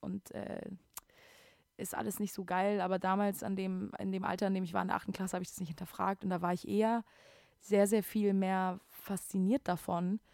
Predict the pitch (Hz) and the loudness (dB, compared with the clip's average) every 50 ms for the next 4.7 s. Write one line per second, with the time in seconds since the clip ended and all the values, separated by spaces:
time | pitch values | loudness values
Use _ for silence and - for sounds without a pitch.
0 | - - - _ _ _ _ - 175 170 165 - - - - - - 196 185 175 | -20 -20 -20 _ _ _ _ 0 0 0 0 -2 -4 -6 -6 -6 -6 -4 -4 -2
1 | 170 165 170 180 - 190 185 - - - - - 175 - - 190 170 - - 208 | -2 -2 -2 -2 -2 -4 -4 -4 -4 -4 -6 -6 -8 -8 -6 -6 -6 -2 0 0
2 | 202 190 - 190 202 226 269 - - 196 185 190 214 269 311 254 214 190 180 - | 0 0 0 0 0 0 2 2 2 2 4 2 2 2 0 0 -2 -2 -2 -2
3 | - - 196 214 208 190 - - 190 185 190 226 - - - - 180 - - 202 | -2 2 2 2 2 2 0 0 2 2 2 2 -2 -4 -4 -4 -4 -4 -6 -8
4 | 175 - 190 185 185 180 170 185 170 - 175 170 180 175 | -8 -6 -4 -4 -2 -2 -2 -2 -4 -4 -4 -4 -4 -4